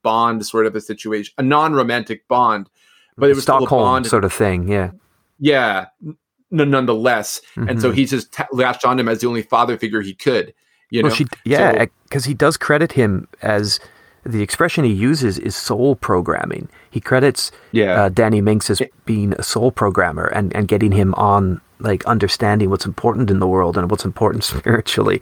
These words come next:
Speaker 2: So,
Speaker 1: Yeah.
Speaker 2: I mean, is, is
Speaker 1: Is
Speaker 2: he,
Speaker 1: Minks
Speaker 2: like
Speaker 1: his last name? Like, is Danny Minks a name that he picked up? Because to me, Minks, def-,
Speaker 2: Yeah,
Speaker 1: to me,
Speaker 2: yeah.
Speaker 1: it feels almost like an
Speaker 2: Troublemaker.
Speaker 1: effeminate
Speaker 2: Yeah,
Speaker 1: name.
Speaker 2: yeah. It is. It's effeminate.
Speaker 1: Or
Speaker 2: Totally is. Yeah, yeah.
Speaker 1: like,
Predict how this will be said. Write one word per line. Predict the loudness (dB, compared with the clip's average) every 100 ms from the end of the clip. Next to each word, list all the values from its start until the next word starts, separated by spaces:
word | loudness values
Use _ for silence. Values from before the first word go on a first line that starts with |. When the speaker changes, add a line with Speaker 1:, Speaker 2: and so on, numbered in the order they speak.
| -8 -20 -10
Speaker 2:
So, | 0 0
Speaker 1:
Yeah. | 0 0
Speaker 2:
I | 2
mean, | 2
is, | 2 0
is | 0
Speaker 1:
Is | 2
Speaker 2:
he, | 2
Speaker 1:
Minks | 2 2 2
Speaker 2:
like | -2
Speaker 1:
his | -2 -10
last | -2 0 0 -2
name? | -2 0 -4 -10 _ -2
Like, | 0
is | 2
Danny | 2 2 2
Minks | 0 -2
a |
name | -2 0
that | 0
he | 0
picked | -6 -8 -2
up? | -2 -2
Because | -6 -6
to | -2
me, | -2 0
Minks, | 0 0 -2 -6 -20 -6
def-, | -2 0
Speaker 2:
Yeah, | 2 0 0
Speaker 1:
to | 0
me, | 2
Speaker 2:
yeah. | 2 -2 -8 -14 -20 -6
Speaker 1:
it | -4
feels | 0 0 2
almost | 2 2
like | 2
an | 2
Speaker 2:
Troublemaker. | 2 4 4
Speaker 1:
effeminate | 2 0 -6
Speaker 2:
Yeah, | -6
Speaker 1:
name. | -6 -6 -14 -8
Speaker 2:
yeah. | -6 -6 -2
It | 0
is. | 2 0
It's | -6 -6
effeminate. | -2 0 2
Speaker 1:
Or | 2
Speaker 2:
Totally | 2 2 2
is. | 2 0
Yeah, | -6 -6
yeah. | -10 -12 _ _ _ _ -2
Speaker 1:
like, | -2 -2